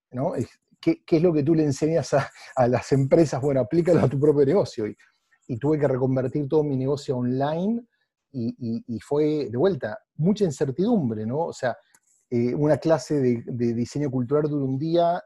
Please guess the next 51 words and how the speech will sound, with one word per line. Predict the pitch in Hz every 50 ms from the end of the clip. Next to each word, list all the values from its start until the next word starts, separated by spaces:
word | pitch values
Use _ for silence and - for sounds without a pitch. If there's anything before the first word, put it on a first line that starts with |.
| _ -
eh, | 117 113 113 110 107 107 104 104 107 107 110 113 - _ _ _ _ _ _ _
gente | - 147 143 151 147 139
con | 131 123
la | 120 117
que | 117
yo | 123 143 139
había | 135 135 135
hecho | 127 - 131
muchas | 135 131 135 127
cosas | - 139 127 139 120
virtuales | 123 120 120 120 147 143 127
me | 117
dijeron, | - 127 123 127 139
"No, | 143 156 156 156
un | - - 135 131 127 123
día | 135 143 143 127
la | 113 -
gente | - 139 139 131 127
no | 120 123
va | 131
a | 127
poder | - 139 131 123
hacer | - - 131
una | 123 123
clase", | - 160 170 156 - -
y | 139
yo | 107 -
dije, | _ 139
"Bueno, | 131 143 143 123 107 101
vamos | 120 123 123 - -
a | 113 -
probar", | 135 139 156 180 151 - - _ _ _ _ _
¿no? | 127 165 185 - _ -
Y, | 113 104 104 - - _ _ _ _ _ _ _ _ _ _
y | 135 127 113
probamos, | - 135 123 131 139 160 180 180 180 185 202 190 147 - -
y | 127 117 117
a |
la | 113 113
gente | - - 147 147 139 131
que | 123
había | 127 135 131
pagado | 135 127 135 135 131 135
para | 127 117 117
la | 113
clase | - 139 131 - - 127 120 117 - - 117
en | 107 110 110 110 110 107
persona | - - 117 113 - - 156 156 156
le | 143
dijimos, | 127 120 - 147 127
"Mira, | 143 143 127 -